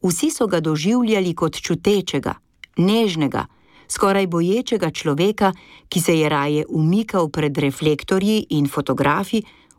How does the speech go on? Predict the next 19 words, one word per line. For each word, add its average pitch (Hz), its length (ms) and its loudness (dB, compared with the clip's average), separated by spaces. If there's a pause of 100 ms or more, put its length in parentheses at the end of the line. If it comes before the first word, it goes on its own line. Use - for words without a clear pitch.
(120)
v 196 100 2
tihoto 185 720 -2 (140)
študijske 165 760 -2
sobe. - 460 -4 (2250)
Vzrok 190 640 2
krize 180 480 0
današnjega 151 720 0
sveta 160 440 0
je 160 160 2
bil 147 180 0
po 143 140 -2
njegovem, 160 580 0 (400)
da 160 140 0
se 160 160 0
ne 147 140 2
meni 190 360 2
več 175 440 -2 (260)
za 151 200 2
resnico. 151 680 0